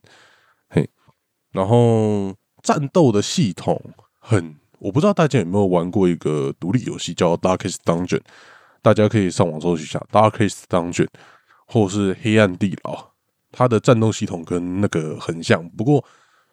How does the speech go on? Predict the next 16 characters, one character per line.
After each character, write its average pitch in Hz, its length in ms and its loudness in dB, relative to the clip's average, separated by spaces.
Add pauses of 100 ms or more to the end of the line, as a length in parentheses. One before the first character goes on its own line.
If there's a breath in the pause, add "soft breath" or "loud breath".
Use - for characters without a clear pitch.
(120 soft breath)
Darkest 143 300 2
Dungeon 120 380 0
是 - 140 -6
一 95 100 0
个 85 260 -4
roguelike 87 720 2
的 80 100 -6
游 80 240 -4
戏， 85 280 -4
然 80 100 -6
后 87 440 -4
战 110 180 2
斗 101 120 2
系 98 120 0
统 87 180 -4
很 - 180 -2